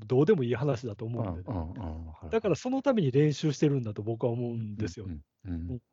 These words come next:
Speaker 1: だから痛みがギャーギャー言う人は大体練習もろくにしてないと思うし、
Speaker 2: あー、わかる、わかる、わ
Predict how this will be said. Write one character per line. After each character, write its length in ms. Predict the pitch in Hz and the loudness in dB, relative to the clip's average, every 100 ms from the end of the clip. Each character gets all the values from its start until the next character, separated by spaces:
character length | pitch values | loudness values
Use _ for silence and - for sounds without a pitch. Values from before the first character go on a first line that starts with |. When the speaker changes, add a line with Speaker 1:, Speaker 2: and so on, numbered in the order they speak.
| _ | _
Speaker 1:
だ 80 | 254 | -10
か 140 | - 123 | -4 -2
ら 140 | 110 | -2
痛 300 | 110 165 208 | -6 4 4
み 100 | 208 | 6
が 100 | 208 | 4
ギ 100 | 214 | 6
ャ 60 | 202 | 6
ー 20 | |
ギ 60 | |
ャ 20 | 131 | 4
ー 20 | |
言 80 | 135 | 4
う 20 | |
人 120 | 143 | 2
は 40 | 117 | 2
大 160 | 120 | 2
体 120 | 135 127 | 2 4
練 180 | 156 | 4
習 140 | 156 170 | 2 0
も 80 | 113 | -2
ろ 100 | 123 | -2
く 100 | 135 | -2
に 100 | 131 | 0
し 60 | |
て 80 | 170 | 0
な 100 | 120 | 0
い 40 | 95 | -4
と 100 | 107 | -6
思 180 | 110 | -4
う 60 | 92 | -2
し、 60 | 85 | -2
Speaker 2:
あ 40 | |
ー、 40 | |
わ 80 | 113 | -4
か 80 | 90 | -6
る、 60 | 87 | -14
わ 60 | |
か 100 | - | -14
る、 60 | |
わ 60 | - | -18